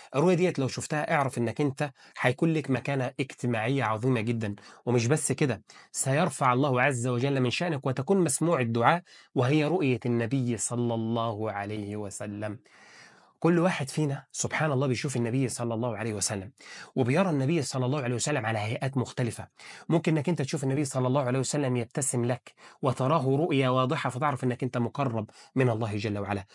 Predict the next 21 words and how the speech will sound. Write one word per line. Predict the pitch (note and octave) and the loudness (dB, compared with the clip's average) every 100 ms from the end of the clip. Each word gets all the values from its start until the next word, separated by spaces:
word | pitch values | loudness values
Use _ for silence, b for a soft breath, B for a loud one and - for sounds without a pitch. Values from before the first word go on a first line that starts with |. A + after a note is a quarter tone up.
| B - | B 0
وإلا | D#3 D3 C#3+ E3+ _ - | 2 2 0 -4 _ 0
لم | C#3+ D3 | 2 4
يريك | C3+ C#3 C#3+ C3 | 2 2 0 0
الله | C#3 B2 | 2 2
عز | C3 A#2+ | 0 0
وجل | A#2 C3+ A#2 | 0 0 0
هذه | A#2 C3 | 2 0
الرؤيا. | B2+ B2+ - B B | 0 -2 -6 B B
فكم | - C#3 G3 | -6 0 2
من | G#3 D#3 | 2 2
شخص | - B2 - | -2 -4 -4
حرم | - E3+ C#3 | 0 2 2
من | |
رؤية | C3 D#3 A#2+ | 0 -2 0
النبي | B2 B2 B2+ | 0 2 0
صلى | - A#2 | 0 -2
الله | A2+ A#2+ | 0 2
عليه | A#2 | 0
وسلم | A2+ A#2+ A#2 | 0 -2 -2
في | A2+ | -2
المنام. | A2 A#2+ | 0 0